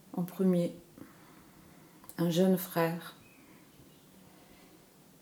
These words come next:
Mais pas seulement lui à ce moment-là. Une jeune femme aussi.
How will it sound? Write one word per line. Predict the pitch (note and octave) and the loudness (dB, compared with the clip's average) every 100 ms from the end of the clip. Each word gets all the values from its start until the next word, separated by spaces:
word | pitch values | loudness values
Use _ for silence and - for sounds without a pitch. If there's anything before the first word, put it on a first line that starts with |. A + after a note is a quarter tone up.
| - - - - - - - | -20 -20 -20 -20 -20 -20 -8
Mais | F3+ F3 | -2 2
pas | G#3 | 4
seulement | A#3 A#3 G3+ F#3+ | 6 8 8 8
lui | F#3 A3 | 4 4
à | G3 | 2
ce | F3+ | 2
moment-là. | E3+ D#3+ D#3+ D#3 - - - - - - - - - - - - - | 2 0 -2 -4 -14 -20 -20 -20 -20 -20 -20 -20 -20 -20 -20 -4 2
Une | E3+ | 4
jeune | F#3 F#3+ | 6 4
femme | E3+ D3+ C#3 | 4 2 0
aussi. | - - | -2 -8